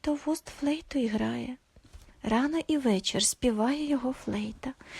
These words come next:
і всі півбоги, як от Господь Шіва, Господь Брахма,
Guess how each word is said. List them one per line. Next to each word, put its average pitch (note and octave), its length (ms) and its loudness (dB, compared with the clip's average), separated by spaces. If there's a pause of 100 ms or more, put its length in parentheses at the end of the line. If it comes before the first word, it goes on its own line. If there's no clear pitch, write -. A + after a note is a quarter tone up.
(260)
і C4 100 4
всі D4+ 280 2
півбоги, B3+ 680 4
як A#3 220 0
от A#3 100 2
Господь A#3 500 2
Шіва, C#4+ 560 2
Господь C4 420 4
Брахма, C4 540 2